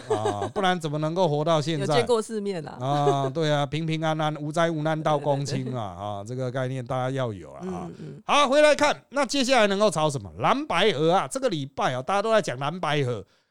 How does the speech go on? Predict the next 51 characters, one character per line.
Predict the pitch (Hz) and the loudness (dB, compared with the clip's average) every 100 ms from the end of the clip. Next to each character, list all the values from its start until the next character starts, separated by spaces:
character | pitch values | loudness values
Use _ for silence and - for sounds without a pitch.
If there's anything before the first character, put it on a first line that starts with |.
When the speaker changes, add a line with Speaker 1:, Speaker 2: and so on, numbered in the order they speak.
| - | -6
Speaker 1:
那 | 294 262 _ _ _ _ _ _ - | -4 -4 _ _ _ _ _ _ -4
讲 | 190 202 | -2 0
是 | 208 277 | -4 -2
蓝 | 226 202 | 0 0
白 | 196 180 | 2 2
合， | 160 165 | 2 2
实 | 160 185 | -2 -6
质 | 196 | 0
上 | 170 185 | 2 2
都 | 170 | 0
是 | 170 | 0
翻 | 156 151 147 | 0 0 0
脸， | 147 82 | -2 -6
蓝 | 107 151 | -6 -4
白 | 170 147 | 0 0
翻 | 131 147 143 | 0 -2 -4
脸 | 107 | -6
的 | 95 | -10
消 | 113 101 | -8 -8
息。 | 107 - 139 _ _ _ | -8 -10 -14 _ _ _
那 | 233 233 | -2 0
柯 | 220 247 | 4 4
文 | 233 | 4
哲 | 190 | 2
有 | 180 131 | 0 0
放 | - 147 | 0 -2
话， | 135 131 | 0 -2
他 | 135 | 2
认 | 254 233 | 2 2
为 | 165 | 0
国 | 175 | 0
民 | 170 | -2
党 | 185 135 | 0 0
没 | 143 | 0
有 | 151 | -2
谈 | 120 117 | -2 -8
判 | 123 147 | -4 -4
的 | 110 | -4
诚 | 107 92 98 | -8 -10 -10
意。 | - | 2
为 | 247 | 4
什 | 196 | 4
么 | 180 | 2
没 | 190 | 2
有 | 175 | 0
谈 | 135 | 0
判 | 151 156 | 0 0
诚 | 139 | -2
意？ | 127 | -8
因 | 120 | -4
为 | 233 | -2